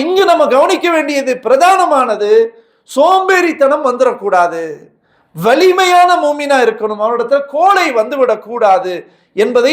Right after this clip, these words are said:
நாம இந்த இதுல விளங்கிக் கொள்ளலாம். ஆக சோம்பல் என்ற அந்த பண்பு சோகத்தை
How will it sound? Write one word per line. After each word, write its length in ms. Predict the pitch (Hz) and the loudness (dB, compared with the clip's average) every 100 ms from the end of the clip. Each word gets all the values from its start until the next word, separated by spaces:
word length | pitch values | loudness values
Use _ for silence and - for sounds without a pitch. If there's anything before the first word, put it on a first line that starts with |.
| 302 | 0
நாம 200 | 247 233 214 | 0 -2 -4
இந்த 160 | 208 196 180 | 0 2 2
இதுல 180 | 190 202 254 | 0 -2 0
விளங்கிக் 320 | 240 254 - | -2 -2 -6
கொள்ளலாம். 360 | 190 165 147 - _ _ _ _ _ _ _ _ - | -6 -6 -8 -12 _ _ _ _ _ _ _ _ -2
ஆக 220 | 196 202 185 - - _ _ _ _ _ _ _ - | 0 2 0 -2 -8 _ _ _ _ _ _ _ -10
சோம்பல் 640 | - 269 330 359 349 320 - - - 226 | -2 2 2 2 0 0 -2 -10 -2 0
என்ற 160 | 254 247 | 2 0
அந்த 120 | 208 202 202 | 0 -2 -2
பண்பு 340 | 240 269 220 220 330 _ _ _ _ - | -4 -4 -4 -4 -8 _ _ _ _ -8
சோகத்தை 600 | - 277 294 294 294 | 0 2 2 0 -2